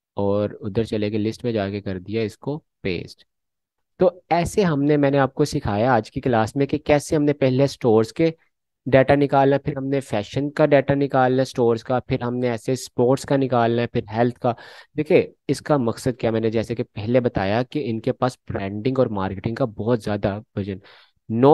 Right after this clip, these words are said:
doubt कि इधर से हमें रिस्पॉन्स कम मिलेगा, लेकिन मैंने बार बार कहता हूँ मेहनत करनी है, मेहनत करनी, मेहनत के बगैर कुछ भी ना मु-,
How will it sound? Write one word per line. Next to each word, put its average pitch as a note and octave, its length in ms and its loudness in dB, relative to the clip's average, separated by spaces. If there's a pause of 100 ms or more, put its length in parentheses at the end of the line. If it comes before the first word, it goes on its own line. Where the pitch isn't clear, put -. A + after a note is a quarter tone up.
doubt D#3+ 320 6
कि - 100 -4
इधर D3 200 2
से C#3+ 120 -4
हमें D3+ 140 2
रिस्पॉन्स C3+ 520 -2
कम D3 220 2
मिलेगा, G#2+ 400 4
लेकिन A#2 280 -2
मैंने C3 220 -2 (200)
बार A2+ 200 2
बार C3+ 140 0
कहता C3+ 220 -2
हूँ C3 100 -2
मेहनत B2 360 -2
करनी C3 280 -2
है, C3+ 80 0
मेहनत A#2+ 360 -4
करनी, C#3+ 220 0
मेहनत B2+ 340 -4
के D3+ 80 -2
बगैर B2 320 2
कुछ - 300 -6
भी C3+ 240 0
ना C#3+ 100 2
मु-, C3+ 220 0